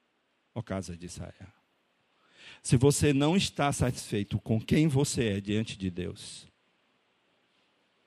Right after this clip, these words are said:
se esse projeto em algum momento falhou, quebrou, ele é o oleiro que tem você nas mãos dele. Ele pode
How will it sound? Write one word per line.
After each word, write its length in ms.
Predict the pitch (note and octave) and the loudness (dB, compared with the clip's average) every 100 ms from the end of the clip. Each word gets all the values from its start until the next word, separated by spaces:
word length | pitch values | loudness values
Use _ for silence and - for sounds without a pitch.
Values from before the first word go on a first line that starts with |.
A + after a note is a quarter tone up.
| _ _ _ _ _ _ _ _ | _ _ _ _ _ _ _ _
se 500 | - - B2+ C3+ B2+ - - | -6 0 2 4 2 -4 2
esse 280 | D3+ - F3 | 6 8 6
projeto 800 | - C#3 B2+ G#2+ A2 G#2 - F#2 | 6 4 4 2 0 -4 -8 -6
em 140 | A#2+ | -2
algum 320 | A#2 A#2 A#2 E3+ | 2 2 2 4
momento 600 | D#3 C3 D3 - G#2+ G#2+ - _ _ _ _ - | 6 6 4 2 -4 -4 -12 _ _ _ _ -2
falhou, 440 | C#3 A2 B2+ D3 | 0 8 12 12
quebrou, 480 | - C3 A2 A#2+ A#2+ - _ _ _ _ | 8 2 6 6 4 -2 _ _ _ _
ele 540 | - C#3+ C3 F#2+ F2 - - _ _ _ _ _ _ _ - | 4 6 6 0 -6 -10 -20 _ _ _ _ _ _ _ 0
é 100 | A#2 | 4
o 60 | G#2+ | 6
oleiro 460 | G#2+ G2+ F2 F2 G2 _ _ - | 6 4 2 -2 -12 _ _ -10
que 100 | A#2 | -6
tem 220 | - G#2 | -2 2
você 500 | G2 G#2+ - - G2 | 6 4 4 -2 -2
nas 240 | F2+ F2 | 0 -2
mãos 260 | F#2 G2+ G2 | -2 0 -2
dele. 300 | E2+ E2+ F#2 - _ _ _ _ _ _ _ - | -4 -10 -14 -20 _ _ _ _ _ _ _ -4
Ele 160 | G#2+ | -2
pode 480 | G2 A#2 G#2 - G2 | 4 8 8 4 -8